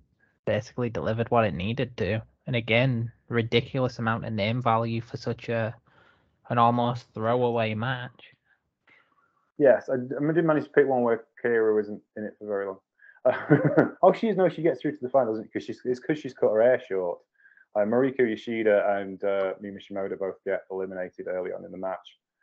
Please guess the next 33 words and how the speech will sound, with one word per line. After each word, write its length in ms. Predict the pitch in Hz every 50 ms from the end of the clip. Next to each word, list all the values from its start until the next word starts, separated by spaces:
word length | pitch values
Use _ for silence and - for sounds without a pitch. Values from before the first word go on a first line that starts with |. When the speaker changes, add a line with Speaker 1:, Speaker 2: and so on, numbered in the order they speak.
| _ _ _ _
Speaker 2:
and 120 | 98 95 95
then 140 | 92 92 92
Lady 220 | 95 92 92 92
Apache 440 | 90 - 95 92 - - - 98 95
and, 360 | 90 90 90 90 90 90 -
uh, 340 | 92 90 92 92 92 95 95 92 90 87 _
Shimoda 540 | - - 95 95 92 92 92 92 92 90 87 _ _ _ _ _ _ _ _ _ _ _ _ _ -
kind 140 | - 87 92
of 100 | 92 85 -
burn 220 | 87 92 95 95
the 80 | 95 92
house 260 | 95 98 120 127 - -
down 160 | 90 87 85
for 80 | - -
the 60 | 90
rest 260 | 90 82 80 - _
of 80 | 95 -
the 60 | 85
match, 380 | 85 85 90 - - - - _ _ _ _ _ _ _ _ -
uh, 260 | 95 95 92 92 92 -
which 240 | - 110 104 - -
is 80 | 110 107
a 60 | 110
lot 260 | 101 98 101 98 95
of 100 | 95 - -
fun 180 | 107 104 104
to 100 | - 117
watch. 280 | 123 135 123 104 - - - _ _ _ _ _ _ _ _ -
And, 340 | 98 98 101 98 101 95 101
uh, 320 | 98 98 98 95 95 92 - - - _
Yoshida 580 | - 104 92 - - 104 98 95 92 92 92 85 98
and, 320 | 95 92 92 92 92 85 -
uh, 260 | 92 92 90 90